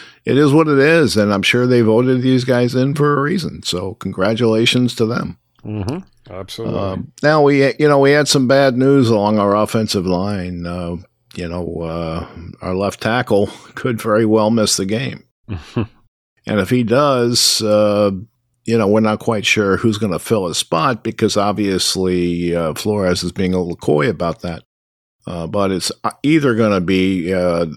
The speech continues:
Speaker 1: Greg Little, who they just brought in not too long ago, or, or Liam, Liam Eichenberg, who was their, uh,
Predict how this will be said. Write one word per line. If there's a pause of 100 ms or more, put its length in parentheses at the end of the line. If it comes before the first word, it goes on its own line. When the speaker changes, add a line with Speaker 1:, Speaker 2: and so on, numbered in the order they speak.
(100)
Speaker 1:
Greg
Little,
who
they
just
brought
in
not
too
long
ago,
or,
or
Liam, (300)
Liam
Eichenberg,
who
was
their,
uh,